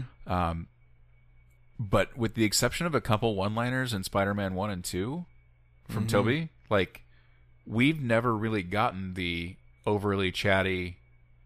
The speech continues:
Speaker 2: Yeah, it's
Speaker 1: comic relief
Speaker 2: not exactly
Speaker 1: character that
Speaker 2: Spider-Man.
Speaker 1: is Spider-Man.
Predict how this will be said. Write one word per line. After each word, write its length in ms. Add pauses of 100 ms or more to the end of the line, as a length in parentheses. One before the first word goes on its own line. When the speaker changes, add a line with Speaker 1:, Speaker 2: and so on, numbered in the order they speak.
(400)
Speaker 2:
Yeah, 260
it's 100
Speaker 1:
comic 140
relief 160
Speaker 2:
not 100
exactly 540
Speaker 1:
character 80
that 60
Speaker 2:
Spider-Man. 380
Speaker 1:
is 80
Spider-Man. 760